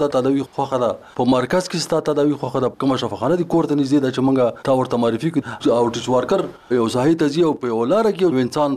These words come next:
ته صدمه رسېدلې یا زخمي شوی، زموږ هغه مکلفیت ده چې هغه موږ راوچت کړو او موږ هغه صحي مرکز ته ورسوو. دریم چې دی هغه کاهش استګما ده. کاهش استګما لکۍ ننګ ته وایي. اوس فرض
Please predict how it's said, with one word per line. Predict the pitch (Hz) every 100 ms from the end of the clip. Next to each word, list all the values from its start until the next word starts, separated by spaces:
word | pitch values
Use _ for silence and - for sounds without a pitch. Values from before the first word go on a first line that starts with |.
| 131
ته | 120 120
صدمه | 123 135 131
رسېدلې | 123 120 123 123
یا | 123 117
زخمي | 113 120 110
شوی، | 143 131 110
زموږ | 123 156 131 104 98
هغه | 110 196
مکلفیت | 220 214 165 165 131
ده | 131
چې | 131
هغه | 127 160
موږ | 151 135
راوچت | 123 120 156 -
کړو | 143 104
او | 101 98 - - 107
موږ | 117 110
هغه | 110 117 95 -
صحي | 104 120
مرکز | 98 104 92
ته | 92
ورسوو. | 90 87 87 82 - - - -
دریم | 170 196
چې | 170 180
دی | 170
هغه | 175 170 127 127
کاهش | 156 170 -
استګما | - 113 110 117 98
ده. | 87 87 _ _ _ _ 131
کاهش | 160 180 175
استګما | 170 156 180 175 156 - - - 104 110 113 135
لکۍ | 139 160 160 139
ننګ | 139 131 -
ته | 101
وایي. | 95 90 - - - -
اوس | 113 113
فرض | 139